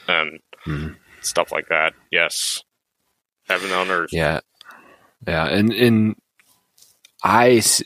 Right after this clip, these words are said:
Speaker 2: I tend to obsess more over the new recreation when we talk about heaven, because I don't think that the time spent in the presence of the Lord before recreation is going to feel like time at all.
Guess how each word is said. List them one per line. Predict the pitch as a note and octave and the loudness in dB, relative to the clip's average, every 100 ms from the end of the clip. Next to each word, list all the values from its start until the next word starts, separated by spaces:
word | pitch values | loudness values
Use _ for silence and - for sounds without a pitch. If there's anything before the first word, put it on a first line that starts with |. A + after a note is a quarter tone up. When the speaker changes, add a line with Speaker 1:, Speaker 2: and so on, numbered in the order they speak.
| - | 0
Speaker 2:
I | A2+ | 0
tend | - A#2 G2+ | 0 0 0
to | F2+ E2+ | 0 -2
obsess | - - F2 F2+ - | -2 0 2 2 -2
more | E2 E2+ F2+ | -2 0 0
over | F2 E2+ F2+ F2+ | 0 0 0 0
the | E2 E2+ D#2 | -2 -4 -4
new | D2+ A#1 F2 G2 - | -6 -6 -2 -2 0
recreation | G#2+ G#2 - G2+ G#2 - A#2 A#2+ A2+ G2 | 0 0 0 2 2 2 0 -2 -6 -6
when | F#2+ | -2
we | F2+ | -2
talk | F2+ F#2+ F2 | 0 0 0
about | F2+ E2 C#2 | 0 0 0
heaven, | D#2 F2 F#2 F#2 | 0 0 -2 -2
because | F2+ - F2 E2 - - - - - - - | -4 -4 -2 0 -2 -4 -10 -12 -14 -12 -4
I | F#2 | 0
don't | F2+ E2+ | 2 0
think | - - F#2+ F#2 - - - - - F#2 | -4 -2 0 0 -4 -8 -10 -18 -10 -2
that | F2 - | 0 0
the | - | -6
time | - - F2 E2+ E2 | -6 -2 0 0 2
spent | - - - E2 D#2+ - - - _ - - - _ _ - | 0 0 0 -2 -2 -6 -8 -10 _ -20 -20 -20 _ _ -10
in | F2 | -6
the | D#2+ | -2
presence | F#2 D#2+ D#2+ D#2+ | 0 0 0 0
of | D#2 | 0
the | D#2+ | -2
Lord | D2 D#2 D#2+ E2 E2+ | -2 0 0 0 -4
before | - - E2+ F2 F#2+ | -14 -8 0 0 2
recreation | G#2 G#2 - G2+ G2 G2 G2 F#2 | 2 0 2 4 4 4 2 0
is | E2 - D#2+ | -2 -4 -4
going | D#2+ F2 E2 D#2+ D#2 | -2 0 0 0 -4
to | - D#2+ D2 | -4 -2 -4
feel | - F2+ E2 | -2 0 2
like | D2+ C2 | 2 0
time | - D#2 C#2 | 0 0 0
at | B1+ | 0
all. | B1 B1 - | -2 -2 -6